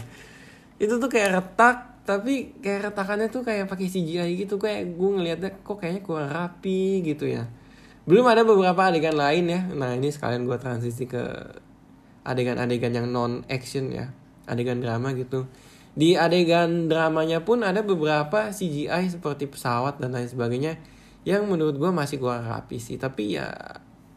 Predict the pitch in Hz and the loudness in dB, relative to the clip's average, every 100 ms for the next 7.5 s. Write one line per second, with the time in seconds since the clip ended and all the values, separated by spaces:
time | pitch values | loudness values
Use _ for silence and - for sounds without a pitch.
0 | - - - 147 180 190 185 143 135 127 | -20 -16 -4 2 4 6 6 2 0 0
1 | 131 131 127 127 113 120 151 131 123 135 | 0 0 -2 0 0 0 -2 -4 0 0
2 | 151 135 120 117 117 113 123 120 131 165 | 0 0 0 -2 -4 -6 -6 -6 -6 -8
3 | - - - - - - - - - - | -10 -18 -20 -20 -20 -20 -20 -20 -20 -20
4 | - - - - - 131 131 120 113 113 | -20 -20 -20 -18 -2 0 2 0 0 -2
5 | 113 110 - - - - - 127 123 117 | -8 -10 -18 -20 -20 -18 -4 -2 -2 0
6 | 113 139 139 117 117 - - 120 117 120 | 0 0 -2 -2 -4 -8 -10 -10 -8 -10
7 | 113 110 120 135 | -10 -6 -6 -6